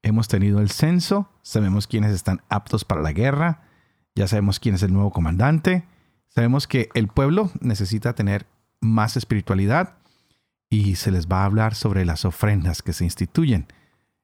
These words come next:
Y de esta manera ya sabrán cuáles son los sacrificios que se hacen a, a nivel nacional y todo lo que se tiene que ofrecer durante el año.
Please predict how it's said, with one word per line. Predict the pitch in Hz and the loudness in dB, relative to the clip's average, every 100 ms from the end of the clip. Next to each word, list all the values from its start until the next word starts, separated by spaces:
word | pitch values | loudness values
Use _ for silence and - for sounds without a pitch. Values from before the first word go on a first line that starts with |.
| _ - | _ -2
Y | 113 113 107 | 2 2 2
de | 98 | 2
esta | 98 - | 0 0
manera | 151 160 135 190 | 0 2 0 0
ya | 123 95 92 | 0 -2 -2
sabrán | - 107 104 101 | -2 0 2 0
cuáles | - 107 104 | 0 0 0
son | 120 | -2
los | 104 | -2
sacrificios | - - 90 95 107 120 | -4 -4 -2 -2 -2 -2
que | - | -4
se | 101 104 | -4 -2
hacen | 92 110 | 0 0
a, | 95 87 - | 2 0 -2
a | - | -2
nivel | 90 90 98 117 - _ _ _ _ _ | 0 0 0 -2 -4 _ _ _ _ _
nacional | 92 95 - 95 87 110 147 170 - _ | -2 -2 -2 0 2 2 2 0 -4 _
y | - 107 | -4 -2
todo | - 107 | 0 0
lo | 113 104 | 0 0
que | 95 | -2
se | 95 | -2
tiene | 92 101 | 0 0
que | 110 | -2
ofrecer | 101 104 95 | -2 -2 -2
durante | 101 95 92 | 0 0 0
el | 87 | 0
año. | 92 82 | 0 -2